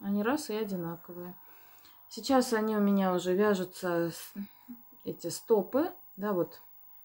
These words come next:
от пятки у меня связалось. Ну, еще мало, еще вязать и вязать. Это мужской вариант носков. Вот, всего-то тут связалось. Надо еще вязать. Вот,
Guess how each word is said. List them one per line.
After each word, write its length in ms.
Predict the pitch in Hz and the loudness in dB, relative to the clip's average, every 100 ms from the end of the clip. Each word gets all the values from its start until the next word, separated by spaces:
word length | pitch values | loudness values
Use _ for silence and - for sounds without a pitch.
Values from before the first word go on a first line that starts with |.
| - | -16
от 200 | - - | -14 -8
пятки 560 | 262 311 320 - 277 262 - - - - - | 0 0 0 -2 -2 -2 -10 -20 -20 -20 -14
у 80 | 175 | -8
меня 320 | 180 196 233 | -2 0 -2
связалось. 600 | 233 165 180 190 165 - | -2 -4 -2 -2 -4 -6
Ну, 380 | 285 359 233 196 | -4 0 2 2
еще 240 | 208 - | -2 2
мало, 320 | 285 330 392 277 | 4 4 4 4
еще 240 | 180 180 | 2 -2
вязать 400 | 175 180 208 202 | -4 -2 -2 -2
и 40 | |
вязать. 380 | 190 196 247 285 | -4 0 0 0
Это 160 | 196 180 | -2 -4
мужской 380 | 180 - - 170 | -6 -6 -6 -4
вариант 340 | 170 165 156 | -2 -2 -4
носков. 580 | 160 160 - 240 277 302 - - - - - - - - - - | -6 -8 -6 0 0 0 -6 -20 -20 -20 -20 -20 -20 -20 -20 -14
Вот, 340 | 165 147 - - - | -10 -10 -12 -20 -14
всего-то 400 | - 170 160 - | -6 -2 -2 -4
тут 160 | - 143 | -16 -14
связалось. 680 | - 147 151 139 139 - - | -10 -6 -4 -4 -6 -10 -14
Надо 220 | 180 196 | -6 -4
еще 220 | 170 - 160 | -4 -6 -10
вязать. 480 | 170 143 135 - - - - - - - | -10 -10 -12 -14 -20 -20 -20 -20 -20 -10
Вот, 360 | 202 196 139 | -2 0 -2